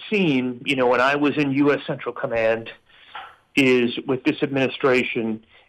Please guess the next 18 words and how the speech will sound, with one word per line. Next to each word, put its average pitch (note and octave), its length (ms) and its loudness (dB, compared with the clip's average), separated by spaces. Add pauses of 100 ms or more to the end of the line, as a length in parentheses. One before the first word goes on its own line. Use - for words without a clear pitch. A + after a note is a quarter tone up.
(120)
if C#3+ 240 0
they D3 120 4
don't G3 280 0
take E3 380 -2
this D3+ 140 0 (140)
kind C#3+ 200 2
of A#2 100 2
action A#2+ 560 0
within B2 340 -2 (140)
forty-eight B2+ 560 2
hours, A#2 600 0 (500)
they C#3 160 0
talk D3 300 0
themselves B2+ 380 0
out G2 180 2
of F#2+ 100 -10
it. G2+ 160 -14 (720)
And C#3 260 2